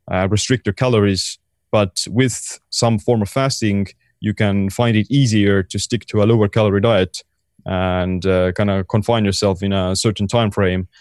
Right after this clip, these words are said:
where you have, like, less time to mess things up and you get more satiation from eating fewer foods. So, for instance, yeah, there are, like, different ways of going about it,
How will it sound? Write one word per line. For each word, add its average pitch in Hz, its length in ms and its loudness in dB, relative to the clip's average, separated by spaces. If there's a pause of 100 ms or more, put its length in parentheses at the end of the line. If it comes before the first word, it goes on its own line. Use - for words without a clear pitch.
(200)
where 98 200 2
you 101 80 2
have, 95 380 0
like, 92 240 0
less 110 220 0
time 98 480 0
to 95 180 -4
mess 104 200 0
things 104 200 -2
up 107 160 -2 (240)
and 90 340 -4
you 95 60 -6
get 95 220 -4
more 104 160 2
satiation 104 800 -2 (340)
from 95 280 -2
eating 98 220 0
fewer 104 240 0
foods. 95 480 -4 (300)
So, 95 640 -2 (680)
for 135 160 0
instance, 135 220 0
yeah, 127 100 4
there 107 140 2
are, 107 60 4
like, 101 240 0
different 110 340 0
ways 123 300 4
of 95 180 0
going 117 240 2
about 107 260 2
it, 98 260 -2